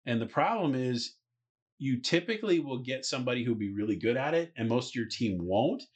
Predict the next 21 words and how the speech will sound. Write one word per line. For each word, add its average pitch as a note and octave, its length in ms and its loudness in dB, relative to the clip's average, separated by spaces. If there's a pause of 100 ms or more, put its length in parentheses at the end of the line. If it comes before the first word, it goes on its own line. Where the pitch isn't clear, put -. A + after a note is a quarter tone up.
(400)
And A2 240 2
what'll A2+ 280 4
happen F3+ 440 -2
is B2+ 540 -4 (460)
a A#2 60 2
lot A#2+ 240 4
of C#3+ 100 -6
things D3+ 220 -2
will C3+ 80 -2
fall B2+ 300 -4
off B2 200 -4
the A#2 80 -2
plate. D#3+ 520 0
And A#2+ 120 2
the A#2+ 120 0
other C4 200 -2
problem A#2 480 0
is A#2 260 -4 (380)
you C3+ 160 -2
kinda G3+ 380 0
make, D#3+ 320 0